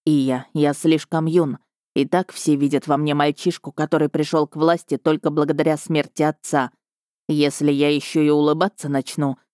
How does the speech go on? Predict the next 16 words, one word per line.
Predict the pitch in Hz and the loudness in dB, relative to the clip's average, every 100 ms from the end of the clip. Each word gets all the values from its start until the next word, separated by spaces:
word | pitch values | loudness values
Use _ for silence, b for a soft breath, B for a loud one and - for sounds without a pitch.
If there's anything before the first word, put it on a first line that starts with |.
| _ | _
то | - | 0
на | 160 160 | 2 2
шею | - 202 170 | 0 2 2
сядут | 135 151 139 135 - | 0 0 0 -2 -2
и | 190 | 2
ноги | 185 156 143 | 4 2 0
свесят». | 143 - 143 - 139 - _ _ _ _ _ _ _ | -2 0 0 0 -4 -8 _ _ _ _ _ _ _
«А | - 160 | -2 -2
ты | 147 165 | 2 2
умеешь | 160 165 180 269 196 - - _ - | 4 4 4 4 2 -2 -12 _ 0
улыбаться?» | 233 233 208 165 - - 143 - _ _ _ _ _ _ - | 4 4 2 0 -4 -6 -6 -8 _ _ _ _ _ _ -4
«Когда-то | 139 127 135 156 151 | -2 0 -2 0 2
умела, | 139 147 160 160 139 | 2 2 0 0 -2
наверное, | 139 139 139 - 139 131 139 _ _ _ | -4 -2 -2 0 0 0 -2 _ _ _
в | 165 160 | -2 2
детстве. | 170 170 - - 127 | 2 0 -4 -4 -4